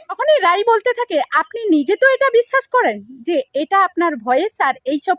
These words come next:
কথোপকথনগুলো সবগুলোই আপনি বলেছেন, আর বাদ বাকি সব কিছু কিন্তু আমি ম্যানেজ করে নেব। তো একটা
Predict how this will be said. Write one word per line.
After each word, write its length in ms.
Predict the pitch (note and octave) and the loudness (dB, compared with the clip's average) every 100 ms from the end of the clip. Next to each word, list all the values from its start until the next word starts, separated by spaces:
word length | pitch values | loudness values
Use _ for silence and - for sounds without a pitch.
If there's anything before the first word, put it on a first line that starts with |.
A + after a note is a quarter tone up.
| - | -4
কথোপকথনগুলো 880 | C4+ C#4+ E4+ F4 F4+ F#4 E4 E4+ | -6 -6 -6 -6 -4 -4 -4 -6
সবগুলোই 520 | F4+ C4 G#3+ A#3+ D#4 C#4+ - | -4 -6 -6 -6 -6 -6 -6
আপনি 360 | G#3+ - E4+ | -6 -4 -4
বলেছেন, 360 | G4+ G4+ G#4 B4+ - - - _ _ | -2 -2 -2 -6 -8 -16 -20 _ _
আর 200 | - D4+ A#4+ | -2 0 0
বাদ 140 | G#4 G4+ | 0 0
বাকি 240 | G4+ - G4+ | 0 -2 -4
সব 180 | D#4+ C4+ | -4 -4
কিছু 220 | - D4 D4+ | -6 -6 -2
কিন্তু 260 | D#4+ D4 D4 | -2 -2 -4
আমি 220 | A3 C4+ | -2 0
ম্যানেজ 320 | D#4 A3+ G#3+ - | 2 0 -8 -10
করে 220 | B3 G3+ | -8 -8
নেব। 140 | G#3+ | -10
তো 200 | F#3+ G#3 | -10 -6
একটা 380 | - - D#4 - | -4 -4 -4 -2